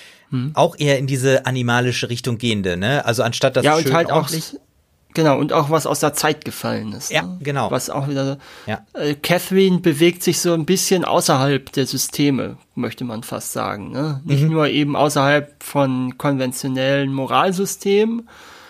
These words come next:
Speaker 1: außerhalb des Gesetzes und eben auch scheinbar außerhalb, außerhalb der Machtstrukturen und auch
Speaker 2: Mhm.
Speaker 1: gefühlt schon fast außerhalb der Zeit.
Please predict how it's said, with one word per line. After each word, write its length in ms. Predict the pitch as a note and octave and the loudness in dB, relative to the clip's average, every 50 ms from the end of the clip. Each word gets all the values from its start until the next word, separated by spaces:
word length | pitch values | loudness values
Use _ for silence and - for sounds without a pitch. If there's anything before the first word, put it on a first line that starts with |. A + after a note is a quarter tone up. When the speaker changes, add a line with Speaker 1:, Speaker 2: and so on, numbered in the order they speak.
| - - _ _ _ | -20 -20 _ _ _
Speaker 1:
außerhalb 460 | - D#3 E3 D#3 - D#3 D#3 D#3+ D#3 | 0 2 2 4 4 4 4 2 2
des 180 | - E3 - - | 0 -2 -2 -2
Gesetzes 840 | - D3 B2+ D#3 F3 F3+ - - - A#3 A#3+ A3 - - - F#4 - _ _ _ _ _ _ _ | -2 0 2 2 2 2 0 -2 -2 -2 -2 -4 -6 -10 -12 -14 -16 _ _ _ _ _ _ _
und 200 | - F#3 F#3+ F3+ | -2 -2 -2 -2
eben 340 | - F#3 F3+ F3+ F3+ F#3 E3+ | 0 0 2 2 2 2 0
auch 360 | C#3 D#3+ E3+ D#3 - - - - _ _ _ _ _ _ _ _ _ | 2 2 2 0 -2 -6 -12 -16 _ _ _ _ _ _ _ _ _
scheinbar 760 | - - - - C#3 D3 F3+ F3+ F3 D#3+ D3+ D3+ C#3+ - - - | -6 -4 -2 0 0 0 2 2 2 2 2 2 0 -2 -6 -10
außerhalb, 520 | - - D3+ D#3 - D#3 D3+ D3+ D3 D3 - _ _ - - - | -8 -8 -6 -4 -4 -4 -2 -2 -4 -6 -8 _ _ -10 -2 0
außerhalb 440 | G3 G3+ - F#3+ F3 E3+ - - | 2 2 4 4 4 4 2 0
der 120 | - D3+ C#3 | 0 2 2
Machtstrukturen 960 | C3 D#3+ E3+ - - - - - A3 G#3+ - - - A3+ A#3+ B3+ C4 A#3 A3+ - _ | 4 2 2 2 -2 -2 0 -2 -4 -4 -4 -2 0 0 2 2 0 -2 -4 -8 _
und 200 | - F3+ F3+ B2 | -6 -4 -2 0
auch 120 | - - | 0 0
Speaker 2:
Mhm. 120 | A2+ A#2+ B2+ - _ _ _ _ _ _ | -2 -2 -4 -6 _ _ _ _ _ _
Speaker 1:
gefühlt 420 | - E3 C#3+ - - G3 G#3+ G#3+ - | -6 -6 -6 0 2 4 4 4 4
schon 200 | - F#3+ E3+ D3+ | 2 2 0 0
fast 340 | - - E3 D#3+ - - - | 0 0 0 -2 -2 -2 -2
außerhalb 360 | D3 D#3 - D3 D3 D3 D3 | -2 -2 0 0 0 0 0
der 160 | - C#3 C3+ - | -2 -4 -4 -4
Zeit. 440 | - - B2 A2+ F#2+ - - - | -4 -2 -2 -2 -2 -4 -8 -14